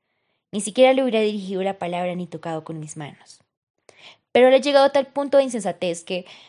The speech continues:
habiendo podido arruinar mis proyectos expulsándome de esta tierra, ha consentido que yo permaneciera un día, en el que mataré a tres de mis enemigos, al padre, a la hija y a mi esposo.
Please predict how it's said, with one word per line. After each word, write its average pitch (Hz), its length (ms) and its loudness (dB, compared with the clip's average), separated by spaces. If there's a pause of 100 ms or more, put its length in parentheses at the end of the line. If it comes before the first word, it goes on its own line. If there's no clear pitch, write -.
(100)
habiendo 202 400 -2
podido 233 220 0
arruinar 202 320 -4
mis 190 140 -8
proyectos 190 580 -6
expulsándome 220 760 -6
de 233 60 -2
esta 226 180 -4
tierra, 208 360 -2 (340)
ha 226 120 -6
consentido 226 540 -4
que 220 120 -8
yo 202 120 -6
permaneciera 190 540 -8
un 170 100 -12
día, - 260 -16 (760)
en 185 120 -8
el 180 80 -6
que 196 100 -6
mataré 175 340 -2
a 180 80 -4
tres 175 180 -4
de 180 60 -8
mis 175 180 -8
enemigos, 165 540 -12 (340)
al 151 180 -18
padre, 240 480 -2 (460)
a 160 60 -10
la 143 140 -6
hija 185 320 -12
y 196 80 -10
a 180 40 -10
mi 160 100 -12
esposo. - 440 -16